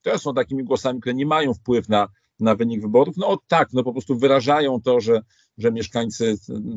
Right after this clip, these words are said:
tego miasta woleliby tego kandydata, ale tak naprawdę nie za wiele z tego wynika. Poza tym, że partia jest zachęcana, żeby wystawić takich naganiaczy na swoich,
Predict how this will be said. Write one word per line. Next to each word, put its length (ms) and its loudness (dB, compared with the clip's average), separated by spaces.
tego 400 4
miasta 580 0
woleliby 520 4
tego 260 -2
kandydata, 580 0
ale 80 2
tak 140 -2
naprawdę 500 2
nie 180 -6
za 120 -2
wiele 200 -4
z 60 -16
tego 220 -4
wynika. 420 -2
Poza 260 2
tym, 180 0
że 140 -2
partia 280 0
jest 120 2
zachęcana, 520 -4
żeby 240 -6
wystawić 440 -4
takich 300 -4
naganiaczy 680 0
na 160 -2
swoich, 520 -2